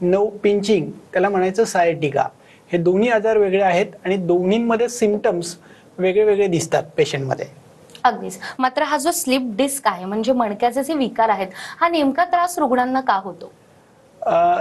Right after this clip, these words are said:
Speaker 1: एक लक्षात घ्या, कोणतीही गोष्ट होते त्याला कारण आहे. कारणाशिवाय कार्य ह्या पृथ्वीवरती होतच नाही. अ, मणक्याचा विकार जेव्हा होतो, स्लीप डिस्क होते, एका सेकंदामध्ये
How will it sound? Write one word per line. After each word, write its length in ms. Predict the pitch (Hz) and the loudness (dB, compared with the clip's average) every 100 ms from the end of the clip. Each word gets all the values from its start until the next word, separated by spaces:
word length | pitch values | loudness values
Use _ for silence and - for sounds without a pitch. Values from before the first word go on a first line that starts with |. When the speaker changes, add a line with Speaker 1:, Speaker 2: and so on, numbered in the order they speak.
| - | 0
Speaker 1:
एक 160 | 214 220 | 0 0
लक्षात 340 | 190 - 240 | -2 -2 -2
घ्या, 220 | 214 180 | 0 -2
कोणतीही 540 | 190 - 185 190 226 247 | 0 -2 0 0 0 2
गोष्ट 320 | 214 - - | 2 0 0
होते 340 | 208 202 175 | 2 0 -2
त्याला 220 | 165 185 208 | 0 0 2
कारण 380 | 185 156 151 | 2 2 0
आहे. 220 | 131 113 - 180 | -4 -10 -8 0
कारणाशिवाय 840 | 160 160 214 214 226 214 208 226 - - | 0 2 0 0 0 2 2 0 -4 -4
कार्य 300 | 180 175 196 | -2 0 2
ह्या 120 | 190 196 | 0 2
पृथ्वीवरती 600 | 190 175 196 196 190 208 | 0 -2 0 0 0 0
होतच 420 | 160 156 156 - | 0 0 -2 -4
नाही. 160 | 120 - - - - - | -10 -12 -20 -20 -16 -2
अ, 340 | 175 175 180 | 2 4 2
मणक्याचा 580 | 180 180 185 233 233 262 | 2 0 0 0 0 -2
विकार 320 | 226 214 233 | -2 0 0
जेव्हा 220 | 220 226 196 | 2 2 2
होतो, 300 | 196 180 160 | 2 0 -2
स्लीप 240 | 185 180 180 | 0 -2 0
डिस्क 220 | 226 208 | -2 0
होते, 220 | 180 156 | 0 0
एका 440 | 151 180 165 214 226 | 0 -4 -2 -2 -2
सेकंदामध्ये 1080 | - 196 196 226 240 233 220 196 160 139 | -2 -2 0 -2 0 -2 0 0 0 0